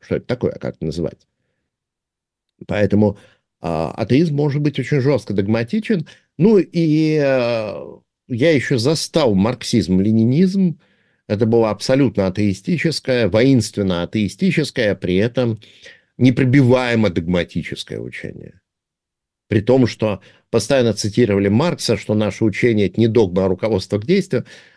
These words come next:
там было все очень догматично, э, там, э, э, просто вот со свободой мысли дело обстояло плохо. То есть,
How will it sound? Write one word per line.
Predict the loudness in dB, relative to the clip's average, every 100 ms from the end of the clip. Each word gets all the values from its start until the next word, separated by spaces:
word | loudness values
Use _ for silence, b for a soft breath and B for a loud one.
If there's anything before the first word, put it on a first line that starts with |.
| B
там | -2 0
было | 0
все | -2 -6 2
очень | 4 4 0 -4
догматично, | -2 -2 -2 -4 -6 -6 -6 -4 -2
э, | -4 -4 -6 -8 -6 -8 -10 -14 -18 -10
там, | -6 -2 -2 -2
э, | -4 -6 -8 -8 -10 _ _ _ b b b _ _ _ -12
э, | -10
просто | -4 0 0 0 -2
вот | 0 -2 -6
со | -8
свободой | -2 0 2 4
мысли | 2 0 -2
дело | 0 0
обстояло | -2 -4 -2 -2
плохо. | -2 -2 -2 -6 -16 _ _ _ _ _ _ _ _ _ _ _ _
То | 4
есть, | 4 0